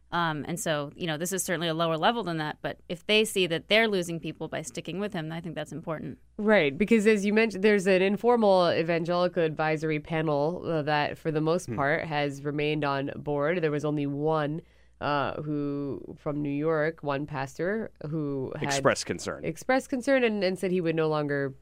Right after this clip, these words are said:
Speaker 2: be part of that, uh, council insofar. It's not as official as the business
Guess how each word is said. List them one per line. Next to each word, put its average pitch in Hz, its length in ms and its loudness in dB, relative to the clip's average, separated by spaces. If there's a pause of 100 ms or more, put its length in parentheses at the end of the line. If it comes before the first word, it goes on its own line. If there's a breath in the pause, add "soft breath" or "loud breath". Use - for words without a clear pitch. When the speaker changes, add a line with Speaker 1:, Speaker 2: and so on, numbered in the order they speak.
(420)
Speaker 2:
be 143 200 -2
part 143 300 -2
of 131 140 -4
that, 131 260 -2 (320 soft breath)
uh, 127 240 -4
council 147 600 -2
insofar. 139 520 -2
It's 131 180 -4
not 156 220 0 (180)
as 180 200 2
official 170 520 0
as 156 220 2
the 156 140 4
business 165 480 0